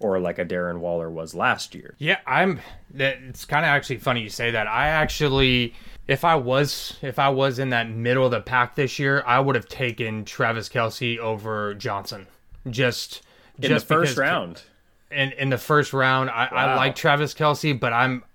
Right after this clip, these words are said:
Speaker 2: but besides him, and I'm a Bronco for life, and that's me still putting out Travis Kelce's th-, the best tight end i-, in the league,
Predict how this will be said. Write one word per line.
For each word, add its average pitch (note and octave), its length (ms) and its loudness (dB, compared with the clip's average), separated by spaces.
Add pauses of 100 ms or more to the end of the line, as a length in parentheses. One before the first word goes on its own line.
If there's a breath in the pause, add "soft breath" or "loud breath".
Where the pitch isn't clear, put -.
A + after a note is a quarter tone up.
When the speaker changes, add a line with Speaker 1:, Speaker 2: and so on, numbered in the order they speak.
(120)
Speaker 2:
but A#2 480 -2
besides C#3+ 460 2
him, C#3+ 220 2
and A#2+ 140 2
I'm D3+ 160 4
a C#3+ 60 4
Bronco A2 640 -4 (680)
for B2 220 -2
life, G#2 640 -4
and A2+ 160 -2
that's A#2 240 0
me A#2+ 200 -4
still A#2+ 400 -4
putting A2 360 -6
out G2+ 280 -4 (260 soft breath)
Travis A2+ 320 -2
Kelce's G#2+ 560 -8 (400 soft breath)
th-, A#2+ 280 -12
the B2 160 -2
best A#2 380 -2
tight A2 240 2
end G#2+ 320 -4 (460)
i-, A#2 300 -8
in B2+ 180 -2
the G#2 80 -6
league, A2 580 -2